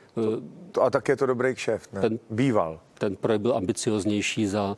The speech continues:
Speaker 2: za primátora pana Béma, se tady uvažovalo o velkém výstavišti,
Speaker 1: Ano.
Speaker 2: řekněme velikosti Brno, a to byl ten důvod, proč jsem do toho vstoupil. Nicméně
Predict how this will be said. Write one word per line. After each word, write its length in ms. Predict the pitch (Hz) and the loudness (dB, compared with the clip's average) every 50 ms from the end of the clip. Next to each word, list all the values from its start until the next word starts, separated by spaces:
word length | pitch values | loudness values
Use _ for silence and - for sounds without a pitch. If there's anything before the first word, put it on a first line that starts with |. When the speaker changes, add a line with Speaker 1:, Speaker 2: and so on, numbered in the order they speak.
| - - - | -8 -12 -8
Speaker 2:
za 120 | 107 107 | -6 -6
primátora 580 | - - 101 101 95 101 101 98 - 123 104 98 | -4 -2 -2 -2 0 0 -2 -2 -2 -4 -4 -4
pana 240 | - 120 101 107 110 | -2 -2 -2 -2 -2
Béma, 360 | 92 95 95 95 101 101 101 | -2 -4 -2 -2 -2 -2 -2
se 140 | - - 95 | -4 -4 -6
tady 180 | - 107 104 | -4 -4 -2
uvažovalo 480 | 131 127 101 98 98 87 104 98 101 110 | -2 -2 -2 -2 -2 0 0 0 0 0
o 80 | 117 92 | 0 -2
velkém 400 | 101 101 98 - - 104 101 98 | -2 -2 -4 -4 -4 -4 -4 -2
výstavišti, 460 | 98 92 - - 101 92 90 - 110 | -4 -4 -4 -6 -6 -6 -6 -4 -4
Speaker 1:
Ano. 80 | 110 | -6
Speaker 2:
řekněme 240 | 95 90 - - 101 | -6 -4 -4 -6 -4
velikosti 440 | 90 92 87 - 104 - - - 110 | -4 -6 -6 -6 -6 -8 -6 -4 -4
Brno, 400 | 98 101 95 101 101 95 95 95 - - - - - - | -4 -2 -2 -2 0 -2 -2 -6 -8 -12 -18 -16 -10 -10
a 60 | 110 | -8
to 140 | - - 113 | -4 -4 -2
byl 160 | 95 107 104 101 | -2 -2 -2 -2
ten 160 | - 107 101 | -2 -2 0
důvod, 220 | 101 92 101 - | 0 0 0 -2
proč 120 | - 95 - | -2 -4 -6
jsem 120 | - 101 | -6 -6
do 60 | 95 | -6
toho 160 | - - 101 95 | -4 -4 -4 -4
vstoupil. 440 | - - - 98 - - 107 101 98 - - - - | -4 -4 -4 -4 -2 -2 -4 -4 -4 -8 -16 -6 -4
Nicméně 540 | 110 - - - - 117 110 104 107 107 | -2 -2 -2 -2 0 0 0 2 0 0